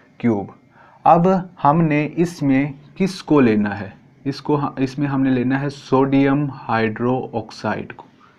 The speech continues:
किसको लेना है? सोडियम हाइड्रोक्साइड को। और इसका कितना लेना है? वन मोल या वन मोलर सॉल्यूशन हमने सोडियम हाइड्रोक्साइड का तैयार करना है। अब हम, हमें कैसे पता लगेगा हम इसका वन मोल ले रहे हैं, टू मोल ले रहे हैं, ती-,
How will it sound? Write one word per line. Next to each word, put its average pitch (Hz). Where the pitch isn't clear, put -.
किसको -
लेना 123
है? 127
सोडियम 127
हाइड्रोक्साइड 113
को। -
और 139
इसका 147
कितना 151
लेना 143
है? 147
वन 135
मोल 110
या 123
वन 127
मोलर 127
सॉल्यूशन 131
हमने 123
सोडियम 127
हाइड्रोक्साइड 113
का 131
तैयार 110
करना 98
है। -
अब 180
हम, 170
हमें 156
कैसे 180
पता 170
लगेगा 147
हम 139
इसका 135
वन 127
मोल 131
ले 120
रहे 123
हैं, 123
टू 131
मोल 123
ले 117
रहे 120
हैं, 120
ती-, 127